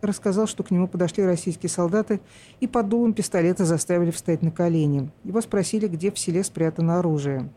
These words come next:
Один из солдат достал свой пистолет и установил на него глушитель. Он направил ствол на голову Терпака, а затем ударил его этим пистолетом.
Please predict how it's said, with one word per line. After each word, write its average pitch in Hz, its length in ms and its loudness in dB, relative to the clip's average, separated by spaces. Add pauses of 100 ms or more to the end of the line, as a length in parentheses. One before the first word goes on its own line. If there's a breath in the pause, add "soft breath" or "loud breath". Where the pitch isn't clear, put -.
(560 loud breath)
Один 185 280 2
из 165 60 0
солдат 202 500 0
достал 175 300 0
свой 170 160 -2
пистолет 196 480 -2
и 226 80 -4
установил 175 460 2
на 170 100 4
него 170 160 2
глушитель. 160 600 -2 (520 soft breath)
Он 220 120 2
направил 214 380 2
ствол 190 420 0
на 180 140 2
голову 165 240 2
Терпака, 180 480 -2
а 175 120 0
затем 170 340 0
ударил 156 400 2
его 143 100 2
этим 143 200 -2
пистолетом. 143 640 -4